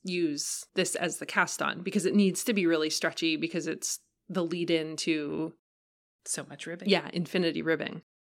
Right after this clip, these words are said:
Speaker 1: The tutorial that we're gonna link for this one is by a YouTuber whose YouTube name is Very Pink Knits. And her tutorials in general, I really like.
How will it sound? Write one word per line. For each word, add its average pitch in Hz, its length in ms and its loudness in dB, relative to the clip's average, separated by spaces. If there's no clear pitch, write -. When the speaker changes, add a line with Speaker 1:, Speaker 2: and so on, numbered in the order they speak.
Speaker 1:
The 208 160 10
tutorial 247 500 4
that 233 140 4
we're 202 80 4
gonna 202 180 6
link 175 220 0
for - 120 -2
this 160 220 0
one 202 160 4
is 170 400 2
by 165 480 2
a 156 240 0
YouTuber 160 760 2
whose 151 340 -4
YouTube 220 360 4
name 160 220 -2
is 156 200 -6
Very 160 340 2
Pink - 420 -8
Knits. 220 480 -2
And 208 180 6
her 392 240 2
tutorials 277 580 4
in 208 140 6
general, 185 420 2
I - 80 -2
really 175 340 0
like. - 420 -6